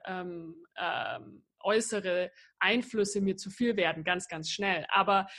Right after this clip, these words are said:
das weiß ich mittlerweile, ist in Verbindung zu setzen mit, äh, was, äh, mit meinem Nervensystem, mit der Aktivierung, mit was grad in anderen Bereichen meines Lebens los ist. Ähm, dementsprechend ist es, glaub ich, auch wichtig, vielleicht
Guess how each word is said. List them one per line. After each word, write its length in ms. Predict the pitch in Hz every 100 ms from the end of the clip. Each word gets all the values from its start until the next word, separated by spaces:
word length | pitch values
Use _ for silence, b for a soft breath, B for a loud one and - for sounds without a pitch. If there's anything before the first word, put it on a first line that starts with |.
| B _
das 320 | 220 220 -
weiß 280 | 190 196 226
ich 140 | 240
mittlerweile, 540 | 226 214 202 180 190 196
ist 220 | - 202
in 80 | 202
Verbindung 460 | 202 196 240 240
zu 140 | 208 202
setzen 600 | 196 185 - 202 190 190
mit, 400 | - 202 196 - -
äh, 180 | 196 185
was, 340 | 196 190 - -
äh, 160 | - -
mit 180 | 196 196
meinem 160 | 185
Nervensystem, 720 | 196 226 - 233 220 - 233 214
mit 120 | 202
der 120 | 196
Aktivierung, 640 | - - 202 247 220 214 202
mit 180 | 190 _ B B _
was 220 | 202 208
grad 240 | - 202 -
in 80 | 202
anderen 400 | - 233 240 220
Bereichen 380 | 196 175 196 202
meines 260 | 190 190
Lebens 260 | 190 185 185
los 340 | 233 285 -
ist. 360 | 190 202 - - b b _
Ähm, 760 | 202 214 208 208 208 208 208 208 - -
dementsprechend 640 | 220 226 - 240 240 202
ist 160 | - 202
es, 80 | 208
glaub 160 | 214
ich, 120 | 202 202
auch 80 |
wichtig, 240 | 208 233 214
vielleicht 320 | 202 196 190